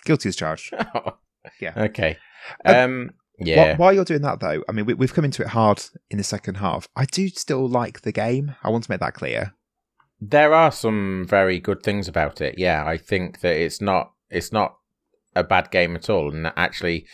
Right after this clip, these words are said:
Speaker 2: the way that it's presented still feels like it holds up. It, it's not, it's not a bad game even now.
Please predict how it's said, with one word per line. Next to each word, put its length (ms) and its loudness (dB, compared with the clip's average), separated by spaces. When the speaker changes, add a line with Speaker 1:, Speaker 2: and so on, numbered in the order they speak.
Speaker 2:
the 100 -2
way 220 4
that 160 2
it's 360 -2
presented 800 -4
still 460 2
feels 880 0
like 280 2
it 100 -4
holds 340 0
up. 200 0
It, 120 -6
it's 300 -2
not, 360 0
it's 280 -2
not 240 2
a 100 -2
bad 300 2
game 340 2
even 380 -2
now. 400 -4